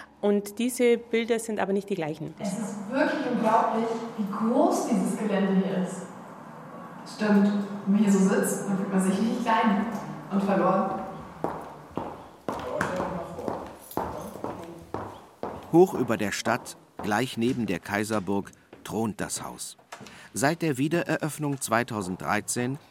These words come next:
Speaker 3: ist es Bayerns modernste Jugendherberge. Auf neun Etagen in einem denkmalgeschützten Gebäude.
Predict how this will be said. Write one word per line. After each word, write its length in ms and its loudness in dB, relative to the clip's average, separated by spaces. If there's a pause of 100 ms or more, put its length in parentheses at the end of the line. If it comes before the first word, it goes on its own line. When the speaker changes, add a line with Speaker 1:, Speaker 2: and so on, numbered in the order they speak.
(140)
Speaker 3:
ist 180 -2
es 120 -2
Bayerns 460 2
modernste 560 -2
Jugendherberge. 800 -4 (560)
Auf 280 -4
neun 420 2
Etagen 640 -2 (260)
in 120 -4
einem 280 -4
denkmalgeschützten 1000 -4
Gebäude. 420 -10